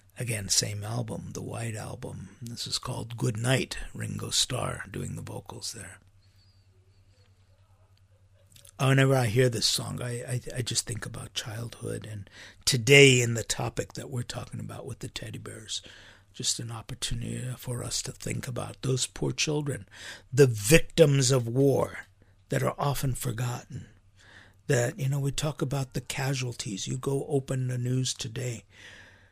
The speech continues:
and you see about factories, and today bridges were bombed, buildings were destroyed. There's human life inside these buildings.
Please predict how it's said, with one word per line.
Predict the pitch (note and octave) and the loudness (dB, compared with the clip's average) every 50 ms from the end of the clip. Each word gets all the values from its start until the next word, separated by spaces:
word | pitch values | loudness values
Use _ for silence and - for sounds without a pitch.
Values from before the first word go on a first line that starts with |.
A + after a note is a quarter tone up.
| - _ _ _ - - | -20 _ _ _ -12 -4
and | - C#3 B2+ A#2+ | 0 0 2 2
you | A#2+ A#2+ | 2 2
see | A#2 - - - A#2+ A#2+ | 2 2 2 2 2 0
about | A#2+ A2 A2 A#2 A2+ A2+ A2+ A2+ - - - - - - - - - - - - | -2 -2 -4 -6 -8 -8 -8 -10 -12 -12 -14 -12 -12 -10 -10 -12 -12 -14 -16 -16
factories, | - - - - - - - A#2+ - - - - C3+ C3 B2+ B2 B2+ B2 A#2 A2+ A2 A#2 - - | -12 -8 -6 -4 -4 -2 -4 -4 -6 -6 -4 -4 -2 0 2 2 2 0 0 -2 -4 -4 -4 -6
and | - - - | -6 -6 -6
today | - - A#2+ A2 A#2 A#2 A2 | -6 -6 -4 -2 -2 -2 -4
bridges | G2+ G#2 A2 A#2 C3 C3+ C3+ B2+ A2+ B2 B2 B2 A#2 A2+ - | -4 -2 4 6 6 6 6 4 2 4 4 4 2 2 0
were | A2+ A#2 A2+ | -2 -4 -4
bombed, | A2 G#2+ A2+ A#2 B2 B2 A#2+ A#2+ A#2+ A#2 G#2 G#2+ - - - - - - - - - C3 A#2 | -4 -4 -4 -4 -2 -2 -4 -4 -6 -8 -8 -10 -10 -14 -14 -14 -14 -16 -10 -6 -4 -2 8
buildings | A2 D3+ D#3+ E3+ E3+ E3 D3 D3 D3 C#3+ C3+ B2+ - | 12 12 12 12 12 12 10 8 8 8 6 4 4
were | C3 C3 | 2 2
destroyed. | A#2+ A#2 B2 - - - - C3+ A#2 A#2 A2+ G#2+ G#2+ - - - - - - _ - | 2 2 2 2 2 2 0 -2 -2 0 -2 -2 -4 -8 -14 -20 -20 -20 -20 _ -14
There's | - D3+ C#3 - - | -12 -6 -4 -2 -2
human | D#3+ D#3 D3+ D3 C#3 | 0 0 0 0 0
life | C3+ C3+ C3 C3+ D3 C#3 - - | 2 2 2 0 0 -2 -4 -8
inside | - - G2+ - - A#2 - - A#2 G#2+ | -8 -6 -6 -6 -4 -6 -6 -10 -10 -10
these | G#2+ - - - | -12 -10 -10 -10
buildings. | - - - B2+ - B2 - - - B2+ - - - - - | -10 -12 -12 -14 -14 -16 -18 -20 -20 -18 -12 -10 -10 -10 -10